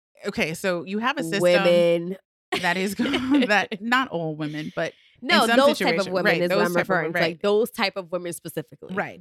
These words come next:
Speaker 1: It's just, it, like, what we're not understanding, and this is the, this goes back to episode, there, There's a Right Time to Be a Parent.
Speaker 2: Right.
Speaker 1: Stop using these children as pawns.
Speaker 2: Oh.
Speaker 1: Stop doing it.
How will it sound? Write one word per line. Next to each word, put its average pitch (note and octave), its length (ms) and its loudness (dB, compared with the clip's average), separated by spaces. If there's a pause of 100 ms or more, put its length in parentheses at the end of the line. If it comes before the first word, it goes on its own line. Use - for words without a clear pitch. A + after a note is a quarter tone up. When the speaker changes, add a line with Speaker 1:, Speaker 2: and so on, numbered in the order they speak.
(100)
Speaker 1:
It's G3 260 -4
just, G3+ 320 -4
it, F#3+ 160 -6 (720)
like, - 400 -8 (520)
what G3+ 180 -2
we're B3 100 -2
not D4 200 -2
understanding, F#3 500 -8
and F3 160 -8
this F#3+ 160 -6
is G3 140 -12
the, F3 140 -8 (280)
this G3+ 180 -6
goes G3 220 -4
back E3+ 280 -4
to E3+ 280 -12
episode, D#3+ 680 -6 (100)
there, E3 360 -6
There's E3+ 200 -4
a D#3+ 60 -4
Right D3+ 160 -6
Time D#3 180 -8
to D3 80 -8
Be C#3+ 100 -8
a C3 40 -8
Parent. F#3+ 540 -4 (100)
Speaker 2:
Right. F3 300 -2 (440)
Speaker 1:
Stop - 440 -8
using A3+ 340 -4
these F#3 180 -8
children G3+ 380 -4
as D#3 120 -12
pawns. - 680 -14 (200)
Speaker 2:
Oh. D#3 400 -2
Speaker 1:
Stop G#3+ 360 -4
doing G#3+ 360 -4
it. - 160 -14